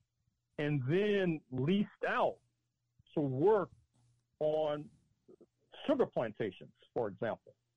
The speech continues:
and other plant-, plantations. In fact, there's a city outside of Houston called Sugar Land, where many of these black men were worked to death. And in fact, only within the past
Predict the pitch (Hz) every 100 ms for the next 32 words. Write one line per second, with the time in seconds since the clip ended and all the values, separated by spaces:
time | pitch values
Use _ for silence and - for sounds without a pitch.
0 | _ _ _ _ _ _ 143 - 277 285
1 | - 160 - - 127 113 107 95 107 180
2 | - _ _ _ _ _ - 151 - 220
3 | 240 175 - - - 160 180 151 - 233
4 | 220 185 165 165 190 160 139 - 254 302
5 | - 135 135 - 170 143 - - 254 151
6 | - - _ _ _ _ _ _ _ -
7 | 151 165 147 147 185 220 208 190 - _
8 | _ - 156 156 139 143 160 156 143 135
9 | 156 156 139 147 190 180 139 123 135 123
10 | 123 170 165 _ 127 101 269 131 165 147
11 | 139 - 214 160 _ - - - - -
12 | - 156 196 175 175 170 - 147 151 170
13 | 151 139 180 170